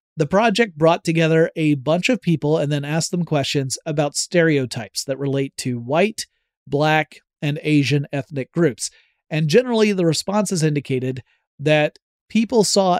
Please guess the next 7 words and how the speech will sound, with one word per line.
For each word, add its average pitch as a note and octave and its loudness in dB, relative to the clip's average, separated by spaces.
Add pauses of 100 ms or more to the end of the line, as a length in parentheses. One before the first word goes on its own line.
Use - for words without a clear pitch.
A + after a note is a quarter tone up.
Asians F3+ 2
as D#3+ -4
being D3+ 2
the D3+ 2
most D3+ 0
competent B2 -6 (360)
people A#2+ -4